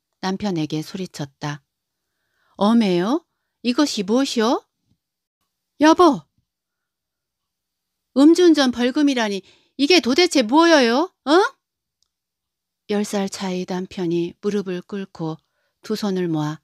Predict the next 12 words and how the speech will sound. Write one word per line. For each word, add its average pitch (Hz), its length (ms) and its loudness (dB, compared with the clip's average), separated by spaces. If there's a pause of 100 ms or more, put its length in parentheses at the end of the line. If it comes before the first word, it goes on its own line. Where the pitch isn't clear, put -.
(220)
싹싹 160 760 -10
빌었다. 160 580 -10 (1080)
여보, 156 600 -4 (640)
미안해. 156 960 -4 (640)
동창회 226 420 -2
갔다가 185 480 -6
마지못해 160 800 -8 (320)
한잔 208 440 -4
한 190 180 -10
것이 175 300 -12
그렇게 160 420 -14
됐구먼. 160 680 -6